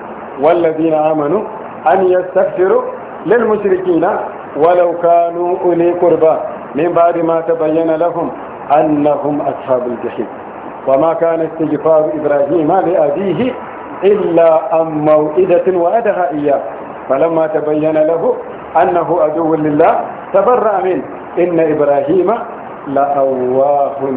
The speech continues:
حليم. Duk wanda ya mutu yana kan shirka, yana kafirci, kar ma kai da ka ce Allah ya gafarta mishi,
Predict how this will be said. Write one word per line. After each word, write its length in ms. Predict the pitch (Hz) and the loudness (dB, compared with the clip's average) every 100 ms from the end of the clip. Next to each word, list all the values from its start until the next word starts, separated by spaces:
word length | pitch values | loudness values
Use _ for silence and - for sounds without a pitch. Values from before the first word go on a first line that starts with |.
| 123 - | -6 -6
حليم. 300 | 117 113 127 - - - - - - - - - - - 226 | -4 -2 -2 -4 -10 -14 -14 -14 -16 -16 -16 -16 -16 -10 -4
Duk 80 | 214 | 2
wanda 240 | 208 175 | 2 2
ya 80 | 156 | 0
mutu 240 | 151 151 | 0 -2
yana 240 | 139 139 127 | -2 0 -2
kan 160 | 143 135 - | -2 -4 0
shirka, 300 | 147 147 123 - - - - | 0 0 -4 -6 -12 -12 -2
yana 320 | 151 160 143 | 0 2 0
kafirci, 560 | - 156 151 156 - 120 - - - - - | 2 2 2 -2 -6 -10 -12 -16 -16 -8 0
kar 240 | 180 185 | 2 2
ma 160 | 180 202 | 0 0
kai 160 | 185 | -2
da 160 | 156 175 | 0 0
ka 80 | 160 | 2
ce 80 | |
Allah 320 | 170 160 147 139 | 0 2 2 2
ya 160 | 147 | 0
gafarta 320 | 139 131 131 | -2 -2 -2
mishi, 240 | 123 120 | -2 -4